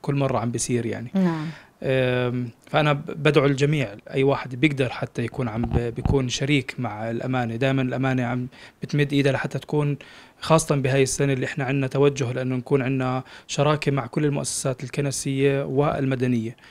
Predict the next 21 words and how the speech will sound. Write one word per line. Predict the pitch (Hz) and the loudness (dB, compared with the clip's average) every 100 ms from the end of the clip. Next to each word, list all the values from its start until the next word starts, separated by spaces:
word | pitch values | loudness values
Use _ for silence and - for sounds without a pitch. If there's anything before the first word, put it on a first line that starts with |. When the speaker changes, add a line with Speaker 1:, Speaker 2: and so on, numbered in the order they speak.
| - - | -20 -10
Speaker 1:
لحتى | 143 151 | -6 -2
نشتغل | 151 147 139 | -2 0 0
مع | 135 | 0
بعض | 135 147 151 | 2 4 4
لهدف | 151 156 151 - | 2 0 0 0
واحد | 156 147 | 0 0
وهو | 139 143 | 0 0
الشباب. | - 139 123 - _ - | 0 0 0 -2 _ -4
Speaker 2:
نعم. | 196 165 147 165 | -2 -2 -4 2
Speaker 1:
اليوم | 147 | 2
حكينا | - - 156 | 2 0 -2
كثير | - 165 | 2 2
عن | 135 139 | 2 2
موضوع | 135 143 | 4 2
الشباب، | 120 - 127 113 - | 2 -2 -2 -4 -6
الشباب | - 147 143 | 2 4 4
مش | 156 160 | 2 0
بس | - | 0
حاضر | - 143 131 | 0 -2 -2
المستقبل. | 123 120 131 - 120 113 _ - - - | -4 -6 -8 -8 -8 -8 _ -20 -14 -2
الشباب | - 147 139 | 4 4 4